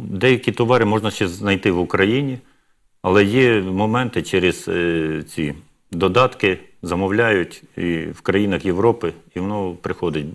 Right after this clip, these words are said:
Ну, напевно, більше дефіцит — це гроші, чим ці, чим оптика. Гроші просто важче назбирати, чим достати ту чи іншу річ, яка потрібна на фронті.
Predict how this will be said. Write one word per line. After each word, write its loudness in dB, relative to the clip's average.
Ну, -2
напевно, 2
більше 0
дефіцит — 2
це 6
гроші, 4
чим 0
ці, 2
чим -2
оптика. -6
Гроші 4
просто 2
важче 4
назбирати, 2
чим -4
достати 0
ту -2
чи 0
іншу -2
річ, -2
яка -2
потрібна -8
на -8
фронті. -14